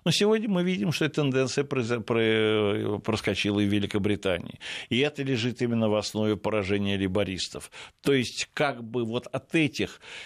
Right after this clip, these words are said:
интеграционных, мировых интеграционных процессов, от этой глобализации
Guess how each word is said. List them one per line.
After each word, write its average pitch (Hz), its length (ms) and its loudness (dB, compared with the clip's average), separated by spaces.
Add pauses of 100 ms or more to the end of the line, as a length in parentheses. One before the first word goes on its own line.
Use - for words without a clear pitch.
интеграционных, 127 1160 2
мировых 120 580 2
интеграционных 101 1040 0
процессов, 113 680 -2
от 87 140 -2
этой 107 220 0
глобализации 104 1120 0